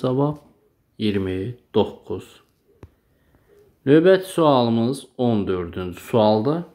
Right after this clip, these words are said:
On dördüncü sualda nə deyir bizə? Səkkizdə altı sentner, üzərinə gəl beşdə üç kiloqram bərabərdir dörddə bir sentner, sual işarəsi.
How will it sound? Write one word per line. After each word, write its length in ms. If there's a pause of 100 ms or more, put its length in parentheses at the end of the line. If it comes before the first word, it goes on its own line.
(400)
On 280
dördüncü 460 (120)
sualda 400
nə 140 (100)
deyir 160
bizə? 300 (840)
Səkkizdə 640
altı 460
sentner, 560 (180)
üzərinə 560
gəl 220 (100)
beşdə 480
üç 220
kiloqram 640
bərabərdir 880
dörddə 400
bir 160
sentner, 480
sual 480
işarəsi. 560